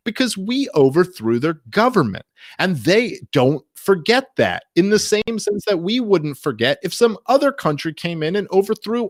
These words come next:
our government and then made us live under their rule for thirty years."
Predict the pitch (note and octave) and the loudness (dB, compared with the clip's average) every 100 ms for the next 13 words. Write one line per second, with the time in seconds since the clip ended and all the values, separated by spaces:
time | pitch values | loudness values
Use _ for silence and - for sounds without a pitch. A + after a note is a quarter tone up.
0 | - A#3 C#4+ B3 C3 A#2+ A2 G#2+ G2 F#2 | -4 -2 2 2 2 2 2 0 0 -6
1 | - - D3 E3 F3 D3 D3+ E3 D3 C3 | -12 -6 0 2 2 2 2 4 2 2
2 | B2+ C3+ C#3 B2+ C#3 G#2+ A#2 D3 D#3+ C#3+ | 2 2 0 0 0 2 2 2 0 0
3 | B3+ C4 G#3 - A2+ - A#2+ G2+ F#2+ F#2+ | 0 2 0 0 -6 0 0 0 -2 -6
4 | F#2 - - | -6 -8 -12